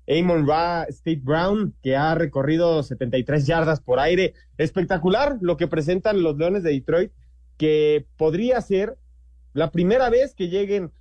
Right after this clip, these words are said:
a esta instancia del Supertazón. Hay muy pocos equipos que nunca han llegado al Super Bowl, Oscar. Son Cleveland, Detroit, Houston y los Jaguares de Jacksonville.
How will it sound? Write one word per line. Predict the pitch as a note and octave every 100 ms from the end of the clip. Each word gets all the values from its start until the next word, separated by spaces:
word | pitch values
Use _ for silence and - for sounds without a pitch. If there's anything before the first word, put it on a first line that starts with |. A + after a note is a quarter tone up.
| -
a | C#3
esta | F#3 F#3
instancia | F#3 E3 A3 A#3 - D#3+ C#3+ C3+ -
del | C3+ C#3+ C#3+ C3
Supertazón. | D3+ C3+ D3 C#3 C#3+ - F#3+ G3+ - -
Hay | - G3+
muy | C4
pocos | B3 C4 B3+
equipos | F#3 - B3 - F3
que | E3+
nunca | F#3 G#3
han | A3+
llegado | F3+ F3 G#3+
al | G#3
Super | D3+ C#3
Bowl, | C#3+ F3+ F3+
Oscar. | F3 B2 D3 C#3+ - - - -
Son | - E3+ F#3 G3 G3+ G3+ D3+
Cleveland, | F#3 A#3 A#3 G#3+ A3+ A#3 B3 - - - -
Detroit, | C#3+ C#3+ F#3 G#3+ B3 - _ _ _ -
Houston | A3 A#3+ - A#3+ C4 -
y | D#3
los | D3 D3
Jaguares | D3 F3 G3+ F#3+
de | C#3
Jacksonville. | D3 F#3+ - G#3 G#3+ C4